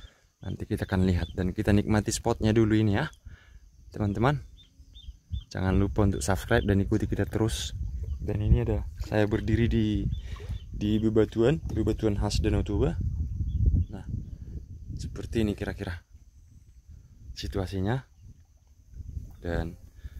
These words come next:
luar biasa, guys. Jadi ini danau yang sudah sangat dalam ini. Cuman, eh,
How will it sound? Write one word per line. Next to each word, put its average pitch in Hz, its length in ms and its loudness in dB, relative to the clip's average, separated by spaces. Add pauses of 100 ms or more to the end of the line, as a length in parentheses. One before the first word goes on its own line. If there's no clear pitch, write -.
(140)
luar 95 160 0
biasa, 107 400 2
guys. - 320 -4 (560)
Jadi 117 240 2
ini 139 240 6
danau 135 400 6 (320)
yang 120 200 0
sudah 123 200 -2
sangat 123 240 0
dalam 120 480 2 (400)
ini. 107 320 -2 (1200)
Cuman, 123 320 0 (560)
eh, 101 320 0